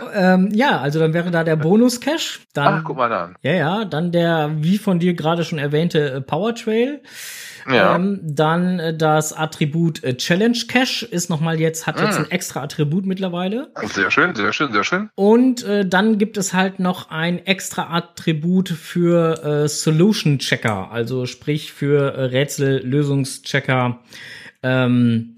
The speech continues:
Speaker 1: wenn man die denn dann halt in seinem Re-, Mystery-Listing dann halt, äh, drin hat.
Speaker 2: Ja, guckst du.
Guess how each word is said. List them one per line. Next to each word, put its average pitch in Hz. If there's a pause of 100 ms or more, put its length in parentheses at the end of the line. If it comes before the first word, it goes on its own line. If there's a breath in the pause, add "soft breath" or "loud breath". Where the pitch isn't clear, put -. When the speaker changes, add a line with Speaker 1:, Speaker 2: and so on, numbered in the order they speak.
Speaker 1:
wenn 120
man 120
die 120
denn 117
dann 110
halt 110
in 127
seinem 117
Re-, 117
Mystery-Listing 135
dann 110
halt, 107
äh, 101 (1000)
drin 90
hat. - (180)
Speaker 2:
Ja, 170
guckst -
du. 98